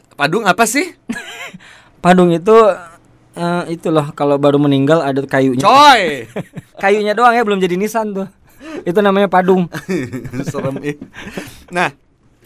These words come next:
Speaker 1: ini kita akan bahas sedikit banyak perbedaan-perbedaannya, kita bandingin sama masa-masa kita. Kita itu di tahun dua ribuan awal S M A-nya ya.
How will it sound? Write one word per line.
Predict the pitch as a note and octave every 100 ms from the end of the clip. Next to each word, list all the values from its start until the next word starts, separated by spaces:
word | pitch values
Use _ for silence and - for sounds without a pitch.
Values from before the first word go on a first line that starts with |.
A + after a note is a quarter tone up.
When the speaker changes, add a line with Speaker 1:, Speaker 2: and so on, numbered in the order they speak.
| -
Speaker 1:
ini | E3+ E3+
kita | -
akan | G#3+ F#3+
bahas | F3 F3+
sedikit | D#3+ E3 D3+ E3
banyak | D#3 D3 E3+
perbedaan-perbedaannya, | E3+ D3 D3 D3+ D#3+ C#3 C3 C3 C#3+
kita | F3 D3+
bandingin | C#3+ C3+ C3 D3
sama | E3 C#3 C3+
masa-masa | C3 C3+ B2+ C3
kita. | C3 C3 - F#2 - -
Kita | - B2+ C3+
itu | E3+
di | D3
tahun | C#3+ C#3
dua | C3
ribuan | C3 C3 B2 B2+
awal | B2+ C3+ C3+ A2+
S | A2
M | G#2+
A-nya | A2 G#2
ya. | G2 A#2